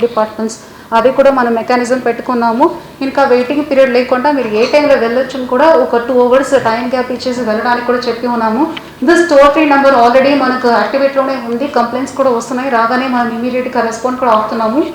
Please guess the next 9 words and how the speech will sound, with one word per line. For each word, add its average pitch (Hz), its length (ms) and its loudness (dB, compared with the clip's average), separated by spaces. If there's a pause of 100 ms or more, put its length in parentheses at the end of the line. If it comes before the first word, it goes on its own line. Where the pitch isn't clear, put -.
(1040)
ఇది 285 180 2
కాకుండా 294 460 6
కొత్తగా 277 400 4
మనకు, 294 320 0 (480)
ఆ, 220 60 2 (160)
ట్రాన్స్‌పోర్టర్స్ 294 600 6
అందరూ 254 180 2 (100)
కలిపి 254 260 0 (100)
మనం 233 140 -2